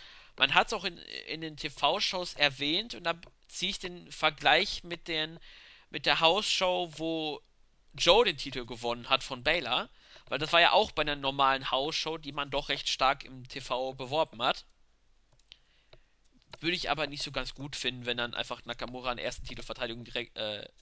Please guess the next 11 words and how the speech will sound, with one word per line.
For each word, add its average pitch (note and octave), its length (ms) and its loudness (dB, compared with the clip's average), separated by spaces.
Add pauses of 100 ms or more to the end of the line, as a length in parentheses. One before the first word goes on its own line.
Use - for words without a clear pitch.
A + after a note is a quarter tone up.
(160)
äh, G#2+ 260 -10
von A#2+ 260 -12
Joe A#2 260 -4
einfach B2 180 -6
den B2+ 100 -16
Titel C#3 200 -4
wieder A2 160 -6
ge-, A#2 160 -12
zurückgewinnt. C3+ 680 -8 (640)
Ähm, E3+ 400 6 (560)
ja, A#2+ 280 2